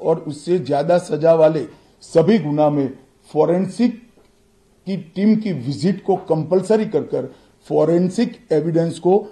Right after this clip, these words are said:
कानूनी जामा पहनाने का काम किया है। मैं मानता हूं कि इससे बहुत फायदा होगा।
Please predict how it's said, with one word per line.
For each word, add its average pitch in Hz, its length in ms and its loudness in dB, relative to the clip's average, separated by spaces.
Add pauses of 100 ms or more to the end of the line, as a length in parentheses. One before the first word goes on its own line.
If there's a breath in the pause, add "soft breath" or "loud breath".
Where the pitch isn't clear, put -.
(160)
कानूनी 175 440 2
जामा 143 340 0
पहनाने 127 540 -4
का 127 140 -8
काम 123 280 -10
किया 117 280 -8
है। 107 160 -14 (320 soft breath)
मैं 165 120 2
मानता 165 380 2
हूं 214 160 4
कि 220 120 -6
इससे 151 520 -2 (720)
बहुत 165 580 4 (420)
फायदा 175 300 4
होगा। 160 540 2